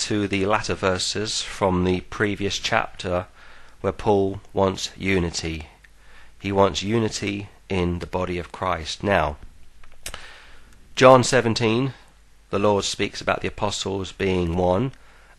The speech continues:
and they were one through their baptism. First Corinthians twelve, Ephesians chapter four. The moment you are saved, you are baptized into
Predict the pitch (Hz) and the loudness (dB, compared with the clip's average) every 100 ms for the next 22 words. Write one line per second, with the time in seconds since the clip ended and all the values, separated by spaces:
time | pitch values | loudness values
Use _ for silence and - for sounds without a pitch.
0 | - 98 95 101 101 131 214 160 80 78 | 2 4 6 4 6 6 4 2 0 0
1 | 101 113 - - - 104 104 101 110 113 | -2 -6 -20 -20 -2 0 2 0 0 -2
2 | - - 107 82 80 80 - - - - | -4 -2 0 0 -2 -6 -14 -20 -20 -20
3 | - - 104 104 - - - - 95 - | -20 0 2 2 -2 -8 -10 -2 -2 -2
4 | - 78 - - 120 120 - 87 - 107 | -4 -4 -2 2 4 4 2 -10 -4 -2
5 | 104 101 101 - - - - - - 95 | -2 -2 -4 -4 -4 -4 -6 -10 0 2
6 | 78 78 - - - - - 87 131 165 | 2 -2 -8 -20 -20 -10 -4 4 6 6
7 | 165 - - 101 113 87 87 - 120 117 | 4 -2 -8 -6 0 0 2 0 0 0
8 | 117 113 - 98 85 - 110 - - 107 | -2 -6 -6 -4 -2 0 -2 -2 -6 -2
9 | 98 95 - - 95 90 - - 175 95 | 0 -2 -4 -2 0 0 -2 2 4 4